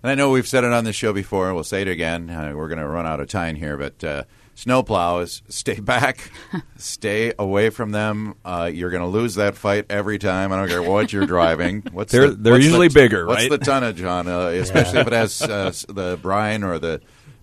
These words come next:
Speaker 1: uh, sand in it? It's gonna weigh a lot.
Speaker 3: Yeah, we got, we got a lot of, uh, heavy equipment on there. We got a plow out front. We got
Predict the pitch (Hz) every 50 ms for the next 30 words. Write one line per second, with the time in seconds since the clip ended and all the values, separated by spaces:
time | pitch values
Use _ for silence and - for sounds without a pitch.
0 | - - 87 82 80 80 - 127 120 120 117 104 87 80 85 85 98 110 107 -
1 | - 107 98 92 90 90 90 95 95 90 92 90 90 - - 87 78 76 69 -
2 | - - - - - - 101 104 101 95 92 104 120 131 117 101 - _ - 127
3 | 123 143 123 113 120 123 123 123 110 98 101 104 95 95 90 85 - - - 123
4 | 113 107 104 92 - - 120 104 101 104 98 98 101 98 101 101 98 98 92 98
5 | 92 92 - - 107 104 101 98 92 - - 110 107 107 98 101 95 95 95 92
6 | 90 -